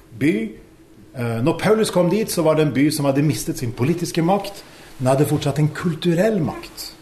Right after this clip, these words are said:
En kulturell innflytelse. Et viktig sted, intellektuelt, kulturelt. Så er det interessant at Paulus var ikke på en måte primært turist.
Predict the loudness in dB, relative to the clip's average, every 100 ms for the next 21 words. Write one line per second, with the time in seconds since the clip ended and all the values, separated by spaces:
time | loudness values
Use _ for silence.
0 | -20 -20 -20 -12 -2 0 2 4 4 4
1 | 2 2 2 2 -2 -4 -6 -8 -10 -8
2 | -4 -2 -2 -2 -2 -2 0 0 2 2
3 | 0 -2 -2 0 -2 -2 -2 -2 -4 -8
4 | -10 -8 -8 -10 -18 -20 -20 -20 -20 -20
5 | -20 -20 -20 -20 -20 -20 -20 -8 0 2
6 | 4 2 4 2 4 2 0 -4 -4 2
7 | 4 4 2 2 0 -2 -2 0 0 0
8 | -4 -2 -2 -2 -4 -4 0 0 0 -6
9 | -10